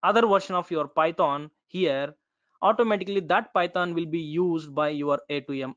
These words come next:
editor. That's it, right? Fine.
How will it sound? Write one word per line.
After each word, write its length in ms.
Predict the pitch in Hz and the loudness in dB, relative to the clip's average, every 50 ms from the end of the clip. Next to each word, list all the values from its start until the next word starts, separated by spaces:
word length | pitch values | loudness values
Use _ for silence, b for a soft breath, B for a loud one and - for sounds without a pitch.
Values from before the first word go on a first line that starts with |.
| _ | _
editor. 400 | 135 127 123 120 - 156 147 123 117 _ _ _ _ _ _ _ _ | -12 -12 -12 -6 -2 -2 -2 -2 -4 _ _ _ _ _ _ _ _
That's 200 | 202 208 202 - | 0 0 0 -2
it, 120 | - - _ _ _ _ _ _ _ _ _ _ _ _ _ _ _ _ _ _ _ _ _ _ _ _ _ _ _ _ _ _ _ _ _ | -8 -16 _ _ _ _ _ _ _ _ _ _ _ _ _ _ _ _ _ _ _ _ _ _ _ _ _ _ _ _ _ _ _ _ _
right? 200 | - 190 214 262 - _ _ _ _ _ _ _ _ _ _ _ _ _ _ _ | 0 0 0 0 -4 _ _ _ _ _ _ _ _ _ _ _ _ _ _ _
Fine. 380 | _ - 156 120 104 110 123 | _ -4 -4 -4 -4 -8 -16